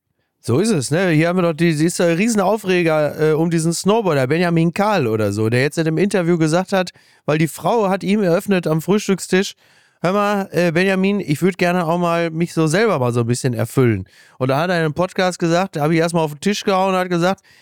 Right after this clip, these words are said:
"Ich bin hier, äh, der Alleinverdiener und, äh, das gibt's hier nicht." So, und wenn die dem gesagt hätte, "Guck mal, ich hab ja schon mal so drei, vier Jobs, die ich mir bei Indeed rausgesucht hab",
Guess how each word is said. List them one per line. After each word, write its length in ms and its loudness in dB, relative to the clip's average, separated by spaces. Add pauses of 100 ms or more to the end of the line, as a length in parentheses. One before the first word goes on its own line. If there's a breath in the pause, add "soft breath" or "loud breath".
(160 soft breath)
"Ich 200 -2
bin 160 0
hier, 400 2
äh, 180 2
der 160 0
Alleinverdiener 1000 0 (400 soft breath)
und, 300 0
äh, 340 0
das 60 -4
gibt's 200 0
hier 160 2
nicht." 300 -2 (260 soft breath)
So, 140 0
und 200 0
wenn 180 0
die 240 2
dem 320 0
gesagt 340 0
hätte, 220 0
"Guck 160 -2
mal, 120 2
ich 120 0
hab 160 -2
ja 40 0
schon 160 -10
mal 120 -10
so 100 -8
drei, 320 0
vier 400 -2
Jobs, 480 -2 (320 soft breath)
die 60 2
ich 80 2
mir 160 0
bei 160 2
Indeed 520 0
rausgesucht 600 0
hab", 200 0